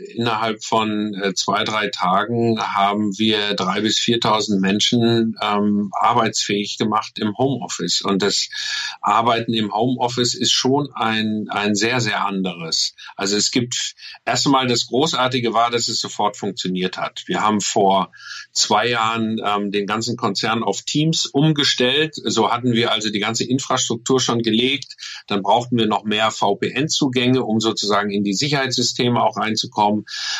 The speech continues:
von außen. Und auch das hat funktioniert. Also der ganze Teil hat funktioniert. Aber die Art zu arbeiten ist eben schon eine ganz andere. Also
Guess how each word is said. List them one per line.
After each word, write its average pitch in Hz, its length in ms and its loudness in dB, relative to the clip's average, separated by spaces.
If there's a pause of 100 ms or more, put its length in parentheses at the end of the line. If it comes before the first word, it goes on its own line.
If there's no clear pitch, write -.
(120)
von 101 280 2
außen. 104 540 2 (340)
Und 120 380 2
auch - 160 2
das 120 260 0
hat 123 160 -2
funktioniert. 104 600 0
Also 104 200 0
der 131 180 0
ganze 151 300 -2
Teil 160 200 0
hat 135 140 -4
funktioniert. 117 540 -2
Aber 107 180 0
die 120 140 -2
Art 139 240 0
zu 131 160 0
arbeiten 123 480 -2
ist 107 160 -2
eben 131 240 0
schon 196 400 0
eine 127 440 2
ganz 123 280 0
andere. 120 560 0
Also 110 480 2